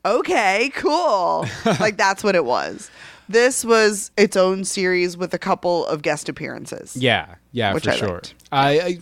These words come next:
Speaker 2: I, I mean, I, I still could have used a little bit of the original cast members, but by, by the same token, I was completely happy with what we got.
Speaker 1: Right.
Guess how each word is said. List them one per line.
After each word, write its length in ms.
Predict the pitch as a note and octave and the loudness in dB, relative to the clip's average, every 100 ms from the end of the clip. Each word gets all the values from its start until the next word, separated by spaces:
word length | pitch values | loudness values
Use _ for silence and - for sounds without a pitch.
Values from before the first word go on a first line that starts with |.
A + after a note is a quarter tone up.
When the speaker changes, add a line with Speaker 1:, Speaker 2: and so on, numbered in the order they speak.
| G3+ | -4
Speaker 2:
I, 180 | G#3+ A#3+ | -2 0
I 60 | |
mean, 160 | G3 G#3 D3 | 2 2 2
I, 200 | G3+ G#3+ | 2 2
I 100 | G3 | 0
still 200 | - B3 | 0 0
could 140 | A#3+ A3+ | 2 2
have 120 | F3 | 2
used 260 | F#3 F3+ F3+ | 2 0 0
a 60 | |
little 220 | D#3 D#3+ | 2 2
bit 120 | D3+ D3+ | 2 2
of 120 | C#3 | 2
the 120 | C3+ | 0
original 380 | B2+ C3 C3+ B2+ | 0 -2 -2 -2
cast 380 | - A#2 A#2+ - | 2 2 0 -2
members, 300 | B2+ C3+ A#2+ | -2 -2 -2
but 180 | C#3+ B2+ | -4 0
by, 380 | D3 D3+ E3+ D3+ | 0 -2 -8 -6
by 140 | D3 | -2
the 80 | C3+ | -2
same 240 | A#2+ D3+ C#3 | 0 -2 0
token, 320 | D3 C3 C#3+ | 0 0 0
I 60 | B2+ | 0
was 100 | A#2 | 0
completely 540 | C#3+ A#2 D3+ C#3+ C3 | -6 -2 -2 -2 0
happy 320 | A#2 G#2+ - | 2 0 -2
with 180 | G2+ G2 | -4 -4
what 180 | G2+ F#2 | -8 -8
we 60 | F2+ | -12
got. 320 | F2+ E2 D#2+ | -12 -12 -10
Speaker 1:
Right. 180 | D#2+ | -10